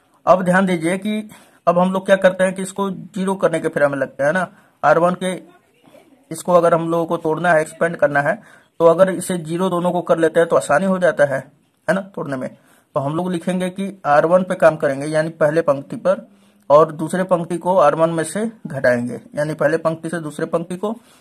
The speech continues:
फिर दूसरे पंक्ति से तीसरे पंक्ति को घटाएंगे। तो यहाँ पे हमने वही लिख दिया है कि आर वन पे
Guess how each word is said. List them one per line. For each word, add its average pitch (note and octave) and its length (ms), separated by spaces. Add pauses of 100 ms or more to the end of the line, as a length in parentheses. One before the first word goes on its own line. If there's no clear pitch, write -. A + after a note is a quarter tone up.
(220)
फिर G3+ 140
दूसरे E3 340
पंक्ति F#3+ 320
से F#3 140
तीसरे F#3 300
पंक्ति C#3+ 280
को C3 160
घटाएंगे। A#2+ 400 (560)
तो C#3+ 80
यहाँ D3 260
पे F3+ 80
हमने E3+ 220
वही D#3+ 220
लिख E3+ 140
दिया E3 220
है F3 140 (920)
कि F3+ 480 (100)
आर D3 180
वन F3 140
पे F3+ 160